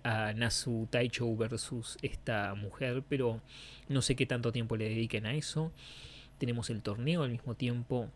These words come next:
en el cual tenemos a Tamakoma versus este, este escuadrón que vimos al comienzo, que no recuerdo el nombre.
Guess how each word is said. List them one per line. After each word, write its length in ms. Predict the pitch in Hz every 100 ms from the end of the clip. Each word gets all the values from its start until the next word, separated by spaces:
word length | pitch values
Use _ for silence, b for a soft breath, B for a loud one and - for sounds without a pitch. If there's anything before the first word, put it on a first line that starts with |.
| - - - - - - - - -
en 200 | 139 127
el 200 | 120 117
cual 360 | 117 127 127 127
tenemos 420 | - 123 110 107 -
a 200 | 98 - B B B B -
Tamakoma 720 | 123 120 120 170 185 208 233 - -
versus 840 | 135 123 120 120 - - 117 110 -
este, 720 | 139 - - 139 131 123 123
este 160 | - 131
escuadrón 640 | - 131 123 135 135 131
que 100 | 120
vimos 300 | 120 127 123
al 120 | 120 120
comienzo, 500 | 117 135 147 - 147
que 140 | 123
no 160 | 135 165
recuerdo 440 | 135 - 139 123
el 120 | 120
nombre. 440 | 127 127 131 147